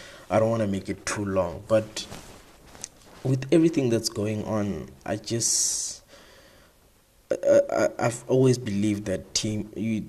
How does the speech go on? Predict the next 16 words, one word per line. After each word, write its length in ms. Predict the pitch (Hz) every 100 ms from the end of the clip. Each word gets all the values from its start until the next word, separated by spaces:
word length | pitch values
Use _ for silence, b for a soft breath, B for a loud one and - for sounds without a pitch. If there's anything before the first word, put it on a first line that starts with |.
| -
the 100 | 113
best 360 | 104 113 - 117
way 80 |
you 100 | 107
can 220 | 104 104 98
do 160 | 98
things 320 | - 104 101
is 100 | 95
through 280 | - - 98 -
teamwork, 520 | - 95 90 82 -
man. 260 | 64 64 64
And 420 | 85 82 85 78 - - - - B B B B B B
you, 140 | 98 98
you 320 | 98 95 101
need 240 | 107 107
to 120 | -